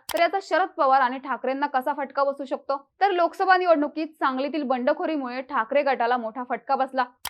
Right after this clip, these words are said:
सांगलीच्या बदल्यात उद्धव ठाकरेंनी कोल्हापूर मतदारसंघ सोडला. मात्र विशाल पाटील यांनी केलेल्या बंडखोरीमुळे ठाकरे गटाचा सांगलीत देखील पराभव झाला.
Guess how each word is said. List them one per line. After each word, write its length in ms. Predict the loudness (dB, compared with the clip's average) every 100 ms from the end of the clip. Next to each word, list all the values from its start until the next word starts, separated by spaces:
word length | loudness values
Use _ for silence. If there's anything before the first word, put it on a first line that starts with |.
| 0
सांगलीच्या 420 | 0 0 0 2
बदल्यात 340 | 2 2 0
उद्धव 320 | -2 0 2 2
ठाकरेंनी 420 | -2 0 0 -2
कोल्हापूर 480 | 0 2 2 0 -2
मतदारसंघ 520 | 0 0 -2 -2 -4
सोडला. 360 | -2 0 0 -2 _ -16 -14 -6 -2
मात्र 240 | 0 0
विशाल 300 | -2 0 2
पाटील 340 | 4 4 2
यांनी 220 | -2 -2 -2
केलेल्या 340 | -2 0 0
बंडखोरीमुळे 760 | -2 0 0 0 0 -2 -4 -8
ठाकरे 320 | -8 -2 0 2
गटाचा 420 | 0 -2 -2 -4
सांगलीत 360 | -2 -4 -4 0
देखील 280 | 0 -2
पराभव 360 | 0 2 2 2
झाला. 220 | 2 0